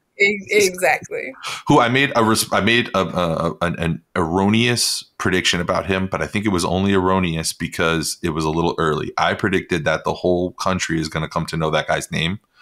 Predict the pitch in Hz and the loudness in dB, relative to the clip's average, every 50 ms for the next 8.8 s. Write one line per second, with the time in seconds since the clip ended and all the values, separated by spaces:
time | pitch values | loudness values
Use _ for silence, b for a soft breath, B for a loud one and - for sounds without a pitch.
0 | b b b b 87 85 - - - 80 78 - - 80 78 78 - _ _ _ | b b b b -6 -4 -2 -2 -2 -4 -4 -4 -4 -4 -4 -6 -8 _ _ _
1 | _ _ _ - 87 82 80 85 90 - 101 98 92 - 98 95 90 - - - | _ _ _ 0 0 2 2 2 0 -2 -4 -4 -2 0 0 0 0 0 -2 -4
2 | - - - 85 - 101 - - - 90 80 80 80 76 - 92 82 80 87 80 | -6 -4 -2 -2 -2 -2 -2 0 0 0 0 0 -2 -2 -2 -2 -2 0 -2 -2
3 | - - - 85 80 - 80 - 85 80 - - 80 69 85 82 73 76 78 73 | -2 -4 -6 -6 -6 -8 -4 -2 -2 -2 -2 -2 -4 -2 -2 -2 -2 -2 -2 -2
4 | - 78 76 71 80 76 - 82 80 80 80 76 - - - 85 - - - 82 | -2 -2 -2 -2 -4 -4 -4 -2 -2 -2 -2 -2 -4 -4 -6 -6 -6 -4 -4 -4
5 | 78 - B B B B 208 B - - 85 82 85 85 - - - 82 82 82 | -4 -6 B B B B -12 B -2 0 0 2 0 0 -2 -2 -2 0 2 2
6 | 78 78 78 - - - - 120 - 107 107 104 117 113 120 117 117 - 104 101 | 2 2 0 0 -2 -4 -2 -2 -2 0 0 0 0 0 0 0 0 0 0 0
7 | - 151 180 170 - - - 156 131 123 120 104 104 92 80 80 80 82 78 78 | 0 2 2 2 0 2 2 4 4 4 4 4 4 2 2 2 0 -2 -2 -2
8 | 82 - - 78 76 - - - 95 85 - - - 92 - - | -4 -4 -6 -8 -8 -8 -10 -10 -10 -12 -10 -6 -6 -6 -6 -6